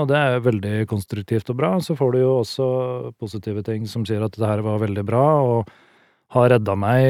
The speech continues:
eh, for jeg sliter, har ulike utfordringer hva gjelder læring, og det tror jeg, det er en sånn kjempeting som vi kanskje ikke helt forstår rekkevidden av, det å så kunne da,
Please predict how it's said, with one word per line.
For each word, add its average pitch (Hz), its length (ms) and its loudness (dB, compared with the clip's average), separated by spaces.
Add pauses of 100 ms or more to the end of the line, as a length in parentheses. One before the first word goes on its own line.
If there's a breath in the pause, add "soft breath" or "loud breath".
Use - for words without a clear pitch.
(100)
eh, 120 400 2
for 110 300 -4
jeg 110 240 0
sliter, 104 420 -2
har 107 320 0 (160)
ulike 107 560 -2
utfordringer 113 560 0
hva 110 160 0
gjelder 107 320 0
læring, 127 460 4
og 117 100 -2
det 127 180 2
tror 113 140 -4
jeg, 117 440 -4
det 123 120 -2
er 120 160 0
en 117 60 -2
sånn 110 220 -4 (440)
kjempeting 123 840 -2
som 127 160 -2
vi 127 80 4
kanskje 104 440 0
ikke - 160 -2
helt 107 240 -2
forstår 113 560 -2
rekkevidden 101 480 -4
av, 139 200 2
det 120 120 4
å 113 120 4
så - 140 -6
kunne 117 260 0
da, 110 320 0